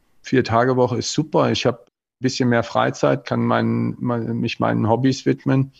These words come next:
Ich bin happy, wenn ich dann nur achtzig Prozent meines Einkommens habe.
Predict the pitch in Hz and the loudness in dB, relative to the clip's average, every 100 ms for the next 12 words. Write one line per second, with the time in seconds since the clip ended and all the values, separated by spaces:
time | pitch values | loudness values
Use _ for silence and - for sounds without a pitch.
0 | _ 131 - 123 117 113 98 120 139 131 | _ -2 0 0 2 2 0 4 6 6
1 | 127 120 117 - 120 120 117 - 117 - | 4 2 0 0 0 2 2 2 -2 -4
2 | - 113 117 - 123 123 123 123 - 120 | -6 -4 -6 -4 -2 0 0 -2 0 0
3 | 123 123 117 113 120 117 123 | 0 0 -2 0 2 2 0